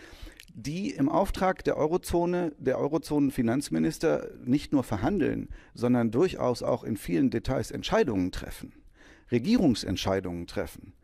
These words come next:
Und dafür müssen sie sich vor keinem Parlament verantworten. Es gibt keinen Rechnungshof, der die wirtschaftliche Sinnhaftigkeit dieser Entscheidungen überprüfen kann.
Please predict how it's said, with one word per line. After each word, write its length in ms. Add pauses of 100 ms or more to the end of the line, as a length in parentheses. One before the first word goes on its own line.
(420)
Und 140
dafür 200
müssen 260
sie 140
sich 180
vor 140
keinem 400
Parlament 520
verantworten. 760 (420)
Es 140
gibt 180
keinen 280
Rechnungshof, 800
der 280
die 280
wirtschaftliche 580
Sinnhaftigkeit 760
dieser 220
Entscheidungen 540
überprüfen 560
kann. 280